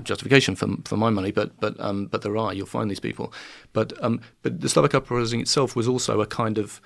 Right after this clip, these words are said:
expression of Slovak nationhood, which is something that the Czechoslovak government were prepared to countenance only up to a certain degree. And so this is what a lot of the discussions during the uprising, uh, political discussions, were about, about whether the Slovaks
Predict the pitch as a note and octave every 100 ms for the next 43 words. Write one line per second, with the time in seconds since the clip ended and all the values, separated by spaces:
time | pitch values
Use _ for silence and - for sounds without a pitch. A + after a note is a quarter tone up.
0 | - - A2+ - A#2 - G#2+ - A2 G#2+
1 | B2 B2+ - F#2+ F#2+ G#2+ A2+ - A2+ C3
2 | B2 A2+ A2 - - C#3 B2+ - A2 -
3 | G#2+ G2+ G2 - - - - - - A2
4 | A2+ A2+ B2 A2+ A#2+ A2 - A#2 A2 G#2
5 | B2 A2 G#2+ - G#2+ - - A2 - A#2
6 | G2+ G2 A#2+ A2+ A#2+ A2+ A2 G#2+ G#2+ G#2
7 | G#2 G2+ A2 - G2+ - G#2 G#2 - G2+
8 | G2 G2+ G2 - - A2+ A2+ G2+ G#2 G2+
9 | G2+ G2+ G#2 A2+ G#2+ - G2 - A2+ A2
10 | G#2 - G#2 G#2 -